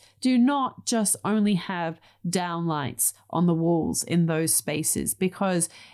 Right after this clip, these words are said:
it just doesn't add any personality or depth or interest to your space, and you really want to add some visual interest. And the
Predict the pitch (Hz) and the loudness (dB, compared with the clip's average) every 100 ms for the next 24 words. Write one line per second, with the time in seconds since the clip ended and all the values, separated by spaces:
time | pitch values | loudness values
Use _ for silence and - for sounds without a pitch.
0 | _ 214 208 - 247 240 - 233 202 196 | _ -4 -2 0 0 0 0 -2 0 -2
1 | - 165 160 - 233 226 226 - 196 175 | -2 -4 -4 -2 2 2 2 -2 -2 0
2 | - 180 160 156 - 170 - 160 - 233 | 0 0 0 -2 -4 -4 -2 -4 -2 -2
3 | 214 - - 156 - 226 220 - 190 - | -2 -6 -4 -4 -2 -2 0 0 -2 0
4 | 185 165 - 165 156 151 - - - - | 0 0 0 -4 -4 -4 -4 -6 -20 -16
5 | - 175 165 165 180 180 202 247 240 220 | -6 -2 -2 0 0 2 2 2 2 2
6 | 185 170 185 - 156 - 170 160 180 180 | 0 -2 -6 -8 -6 -2 0 2 2 0
7 | - 165 170 - 104 - - 175 170 | -2 -2 -2 -4 -4 -4 0 2 0